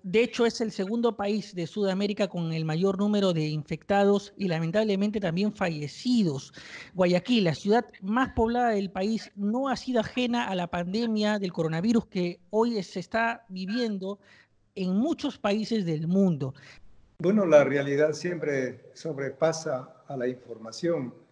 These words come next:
Speaker 2: porque como se acaba de señalar, Guayaquil es una de las ciudades más populosas. Entonces va a ser muy difícil también para los medios de comunicación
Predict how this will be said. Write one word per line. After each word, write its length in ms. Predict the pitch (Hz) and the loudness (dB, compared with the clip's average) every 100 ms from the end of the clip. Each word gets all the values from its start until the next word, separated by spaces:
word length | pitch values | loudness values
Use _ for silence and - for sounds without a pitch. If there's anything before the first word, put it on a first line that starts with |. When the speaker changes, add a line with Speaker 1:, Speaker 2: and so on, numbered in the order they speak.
| _ _ _ - - | _ _ _ -20 -12
Speaker 2:
porque 320 | 135 120 123 | -10 -4 -4
como 180 | 131 131 | -4 -4
se 140 | 160 | -4
acaba 320 | 143 139 143 | 0 2 2
de 80 | 135 | 0
señalar, 540 | - 151 143 135 139 | -2 -2 2 2 2
Guayaquil 680 | 143 139 127 - - 143 127 | 0 0 -2 -4 -10 -6 -2
es 120 | 131 113 | -2 -4
una 200 | 123 131 | -4 -2
de 80 | |
las 100 | 131 | -2
ciudades 400 | - 135 131 117 | -2 -2 -2 -2
más 160 | 123 135 | -4 -6
populosas. 880 | - 139 143 135 131 - 120 - - _ _ _ | -8 -10 -4 -2 -4 -6 -16 -18 -20 _ _ _
Entonces 200 | _ 135 | _ -8
va 60 | 139 | -4
a 40 | |
ser 180 | 151 151 | 0 0
muy 160 | 165 | 0
difícil 440 | 151 110 139 147 143 | -2 -4 -4 -4 -4
también 360 | 143 131 135 | -4 -2 -2
para 140 | 131 127 | -2 -4
los 100 | 113 | -4
medios 300 | 127 135 135 | -2 -2 -2
de 120 | 131 | -4
comunicación 920 | 143 139 139 139 131 - 151 - | -4 -4 -4 -4 -6 -4 -4 -4